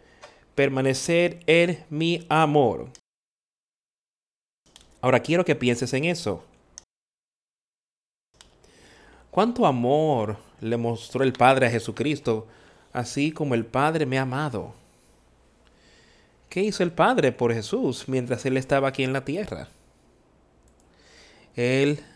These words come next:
tuvo tan, a-, tanto amor por Él que lo envió aquí para que Él nos amara, a ti y a mí, tanto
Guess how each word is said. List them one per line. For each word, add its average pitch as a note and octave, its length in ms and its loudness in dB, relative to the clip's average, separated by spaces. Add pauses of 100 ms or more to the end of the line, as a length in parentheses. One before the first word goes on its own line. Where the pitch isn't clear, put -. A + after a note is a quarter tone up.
(1040)
tuvo C3+ 240 -4
tan, G#3 640 -2 (120)
a-, D3 280 -4
tanto F3 380 0
amor D#3 300 0
por D#3 200 4
Él A#2 180 0 (320)
que C#3 140 0
lo C3+ 120 2
envió C#3 500 0
aquí E3 640 0 (2000)
para C3+ 280 -4
que D#3 320 2
Él D#3 200 -2
nos C#3 320 -2
amara, C3+ 520 0
a A#2 200 -2
ti A#3 160 0
y G#3+ 80 2
a F3+ 60 2
mí, A2+ 260 -4 (160)
tanto D#3 720 2